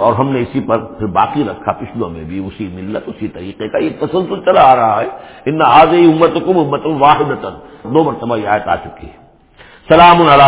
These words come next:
الیاسین، انا کذالک نجزی المحسنین، انہ من عبادنا المؤمنین۔ اب یہ جو بار بار آ رہی ہیں آیتیں، میں ان کا ترجمہ نہیں کر رہا ہوں۔ اور بہت سادہ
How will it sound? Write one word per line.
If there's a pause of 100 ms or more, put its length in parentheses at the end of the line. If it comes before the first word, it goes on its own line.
الیاسین، (420)
انا (100)
کذالک
نجزی
المحسنین، (100)
انہ (140)
من
عبادنا
المؤمنین۔ (460)
اب
یہ
جو
بار (100)
بار (120)
آ
رہی
ہیں
آیتیں،
میں
ان
کا
ترجمہ
نہیں
کر
رہا
ہوں۔ (480)
اور
بہت
سادہ